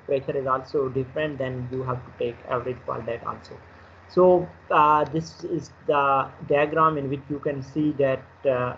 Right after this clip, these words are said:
the liquid stream which is entering from the top, here its composition is given or amount are given.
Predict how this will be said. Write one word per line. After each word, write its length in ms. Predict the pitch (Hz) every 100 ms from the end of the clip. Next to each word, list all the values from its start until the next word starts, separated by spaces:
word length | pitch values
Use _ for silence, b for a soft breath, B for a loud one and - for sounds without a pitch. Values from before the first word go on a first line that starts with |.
| - - -
the 100 | 139
liquid 680 | 131 143 - - - 143 127
stream 360 | - 151 151
which 100 | 139
is 120 | 139
entering 320 | 135 131 147 135
from 200 | 135 127
the 60 |
top, 420 | 127 139 143 -
here 320 | - 135 127 - -
its 280 | 151 - - -
composition 560 | - 131 135 131 131 143
is 140 | 127
given 320 | 127 135 147 143
or 140 | 127
amount 340 | 127 131 135
are 120 | 139 131
given. 320 | 139 160